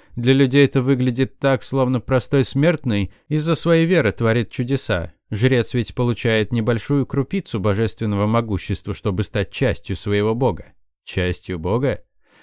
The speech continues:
Любой жрец по желанию бога может стать его аватаром. И если это происходит в мире, где есть домен,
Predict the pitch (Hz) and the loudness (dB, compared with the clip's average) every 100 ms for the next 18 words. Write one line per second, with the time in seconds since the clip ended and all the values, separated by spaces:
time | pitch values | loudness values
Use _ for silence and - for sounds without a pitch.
0 | _ 180 214 185 143 113 147 180 - 143 | _ 0 2 4 2 2 0 0 -2 -2
1 | 110 107 131 135 127 107 117 147 165 110 | 0 2 2 2 0 2 2 2 0 -2
2 | 92 95 - 104 - 104 117 139 - 180 | -2 -4 -2 -2 0 0 2 0 2 0
3 | 95 78 - _ - - 107 110 117 117 | 0 -4 -12 _ -18 -4 2 2 2 2
4 | 110 107 110 107 - 113 98 92 98 107 | 2 0 0 0 0 -2 -2 -2 -4 -2
5 | 107 101 85 101 104 82 85 95 110 135 | 0 0 2 2 2 0 0 0 0 -2